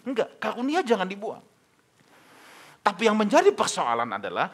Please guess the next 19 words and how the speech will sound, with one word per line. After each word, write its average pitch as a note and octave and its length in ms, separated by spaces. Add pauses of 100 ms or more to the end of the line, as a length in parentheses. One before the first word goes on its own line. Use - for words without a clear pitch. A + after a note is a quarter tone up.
(420)
kalau F#3+ 240
praktek F#3 560
karunia F3+ 640
tidak A#3 400
didasarkan F3+ 720
pada D#3+ 160
kasih. E3+ 480 (320)
Makanya F#3 320
satu G3+ 240
Korintus E3 320
tiga D3 160
belas G#3 400
ayat G#3 160
satu F3+ 160
sampai F3 320
tiga, F3+ 400
kalau E3+ 240
saudara D3+ 320
lihat, G3+ 320